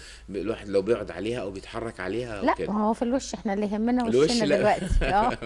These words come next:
Speaker 1: <laughs> الوش ممكن طبعًا
Speaker 2: مم.
Speaker 1: بتفرق، بس برضه ليها وقت برضه.
Speaker 2: آه.
Speaker 1: برضه ليها وقت.
Speaker 2: لا، هعمل معاك حلقة عن الموضوع ده لوحده
Speaker 1: لازم.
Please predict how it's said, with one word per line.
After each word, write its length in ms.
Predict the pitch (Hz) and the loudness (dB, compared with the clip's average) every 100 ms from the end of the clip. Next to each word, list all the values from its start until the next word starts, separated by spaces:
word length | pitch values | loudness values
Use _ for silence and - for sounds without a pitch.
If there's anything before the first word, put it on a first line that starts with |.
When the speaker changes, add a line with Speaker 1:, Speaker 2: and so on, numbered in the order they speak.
| - | -8
Speaker 1:
<laughs> 260 | - 190 - | -6 -8 -4
الوش 400 | 117 135 175 - | -2 0 -2 0
ممكن 400 | 131 131 131 98 | 0 0 0 -4
طبعًا 240 | 113 101 | -4 -4
Speaker 2:
مم. 120 | 98 180 | -4 -2
Speaker 1:
بتفرق، 340 | 156 156 170 | -2 -2 -2
بس 220 | 123 117 | -2 -2
برضه 300 | 131 165 160 | 2 2 4
ليها 180 | 160 185 | 4 6
وقت 320 | 175 202 - | 6 4 -2
برضه. 260 | 147 170 - - - - - - - 87 | -4 -4 -6 -18 -18 -20 -20 -20 -16 -4
Speaker 2:
آه. 20 | |
Speaker 1:
برضه 260 | 131 147 147 | -2 -2 -2
ليها 200 | 156 120 | -2 0
وقت. 480 | 110 - - - - - | -2 -4 -14 -18 -16 -2
Speaker 2:
لا، 80 | 196 | 0
هعمل 280 | 196 220 202 | 0 -2 0
معاك 200 | 196 214 | -2 -2
حلقة 200 | - 220 | 2 2
عن 140 | 208 | 2
الموضوع 380 | 196 180 180 208 | 0 0 2 4
ده 140 | 214 214 | 4 4
لوحده 480 | 208 208 240 127 | 6 4 6 6
Speaker 1:
لازم. 120 | 123 | 6